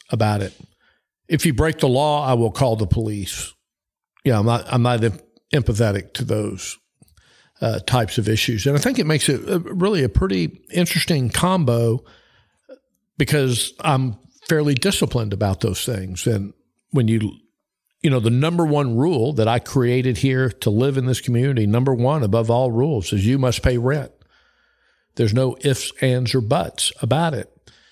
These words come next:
And as a result, I just got a report last week at our board meeting. Uh, year to date through September,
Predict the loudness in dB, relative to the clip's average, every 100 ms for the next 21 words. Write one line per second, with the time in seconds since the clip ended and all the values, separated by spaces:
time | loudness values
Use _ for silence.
0 | _ _ -2 0 2 2 2 2 0 0
1 | 0 0 0 2 2 2 0 0 0 2
2 | 2 2 2 0 2 0 2 2 0 0
3 | 0 0 0 -4 -8 -20 -12 -8 -6 -6
4 | -8 -8 -12 _ -2 0 0 2 2 2
5 | 0 0 0 0 -2 0 0 0 0 -2